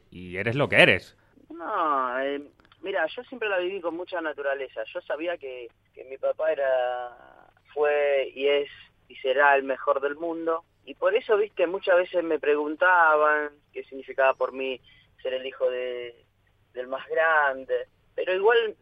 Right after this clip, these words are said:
Speaker 2: como compañeros de equipo, los compañeros de equipo, los amigos, nunca me hicieron pesar todo eso. La viví siempre con mucha naturaleza y mucha tranquilidad.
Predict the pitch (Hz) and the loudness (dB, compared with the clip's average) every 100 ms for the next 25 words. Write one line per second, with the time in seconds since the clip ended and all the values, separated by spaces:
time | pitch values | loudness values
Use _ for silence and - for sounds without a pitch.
0 | _ _ 147 156 147 156 156 160 190 185 | _ _ -2 0 0 0 2 2 2 0
1 | 170 160 147 202 208 - 175 165 156 143 | 0 -2 -4 -6 -6 0 4 6 4 2
2 | 139 - 139 147 165 165 143 - 196 202 | 0 -2 -2 0 0 0 0 -4 -10 0
3 | 170 151 143 147 139 185 190 175 160 - | 4 4 2 -2 -4 -4 2 4 2 0
4 | _ _ _ - 165 165 156 139 151 151 | _ _ _ -8 -2 0 2 0 0 2
5 | 147 143 135 131 127 120 120 _ _ _ | 4 2 2 -2 -8 -20 _ _ _ _
6 | _ _ - 127 123 147 143 - 131 131 | _ _ -10 -10 -4 0 0 0 -2 2
7 | 151 165 156 - 139 135 131 127 127 _ | 2 2 0 -2 -4 -4 -4 -8 -16 _
8 | - - - - _ - 143 170 202 220 | -20 -20 -20 -20 _ -2 2 2 2 -2
9 | 233 208 190 175 185 180 175 160 156 156 | -2 0 2 2 0 0 2 2 2 2
10 | 175 190 175 160 - 156 147 143 139 139 | 2 0 -6 -6 0 2 4 2 0 0
11 | 135 139 131 135 135 | 0 -4 -4 -2 2